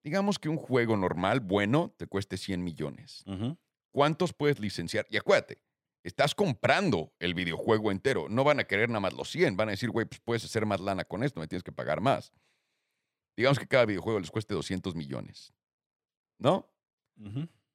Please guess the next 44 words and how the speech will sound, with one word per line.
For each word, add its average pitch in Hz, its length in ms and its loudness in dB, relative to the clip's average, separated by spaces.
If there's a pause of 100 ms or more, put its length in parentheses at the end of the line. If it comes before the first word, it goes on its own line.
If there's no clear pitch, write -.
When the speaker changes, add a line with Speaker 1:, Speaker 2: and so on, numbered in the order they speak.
(120)
Speaker 1:
¿Cuánto 143 460 2
crees 117 240 -2
que 110 80 -8
se 98 140 -4
gasten 90 420 -2 (160)
y 85 100 -12
cuán-, 104 400 2
y 95 200 -6
cuántos 120 400 -2
van 101 140 -2
a 98 40 -4
tener 90 240 -4
en 87 60 -4
su 85 100 -8
librería? 82 480 -4 (1080)
Speaker 2:
Algo 175 240 2
que 117 100 0
pueden 135 240 2
hacer 113 220 -2
aquí 113 200 -2
es, 110 120 0
aparte 139 360 0
de 143 80 2
las 104 160 0
membresías 101 540 0
que - 100 -10
van 101 160 0
a 110 60 -4
tener 101 240 -6
que - 60 -12
estar 101 200 -2
vendiendo 98 380 -2
para 95 140 -8
hacer 95 200 -6
todos, 95 360 -6 (100)
para 90 240 -4
poder 104 220 -2
ofrecer 104 400 -4
todos 101 260 -4
estos 98 240 -6
juegos 98 360 -2
y - 40 -18
todo 101 240 -2
eso, 98 300 -4